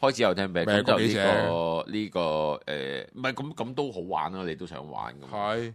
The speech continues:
Speaker 1: 會唔會好短人？我唔知，照計唔會嘅。
Speaker 2: 嗯。
Speaker 1: 咁就呢個，佢實有諗過嘅。
Speaker 2: 我玩咗先。
Speaker 1: 咁樣，我玩咗再講。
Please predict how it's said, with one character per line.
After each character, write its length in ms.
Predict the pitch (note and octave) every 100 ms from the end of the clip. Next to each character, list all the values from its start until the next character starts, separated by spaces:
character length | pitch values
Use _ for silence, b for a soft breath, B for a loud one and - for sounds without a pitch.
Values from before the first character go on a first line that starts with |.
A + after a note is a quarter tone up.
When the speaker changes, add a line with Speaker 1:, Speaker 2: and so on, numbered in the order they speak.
| E3+
Speaker 1:
會 120 | G#3+
唔 40 |
會 120 | F#3 G3
好 100 | G#3
短 160 | F3+
人？ 200 | E3+ C3 -
我 120 | A#2
唔 120 | G2+
知， 240 | B2+ A#2 G2+
照 160 | A2+
計 180 | G#2+ G2+
唔 140 | D#2+ E2
會 80 | E2+
嘅。 160 | D#2+
Speaker 2:
嗯。 0 |
Speaker 1:
咁 180 | E2+ G#2+
就 200 | G#2+ E2+ F#2
呢 60 | G2+
個， 100 | E2+
佢 280 | D#2 G2 E2
實 120 | D#2+ D#2+
有 80 |
諗 100 | D#2
過 160 | E2+ D#2
嘅。 60 | A2
Speaker 2:
我 40 |
玩 180 | B2 G#2
咗 120 | B2
先。 240 | C3 B2+ B2
Speaker 1:
咁 120 | D#2
樣， 160 | C#2+ -
我 100 | G#2
玩 180 | G#2+ A#2
咗 160 | A#2 -
再 80 | F#2
講。 220 | E2+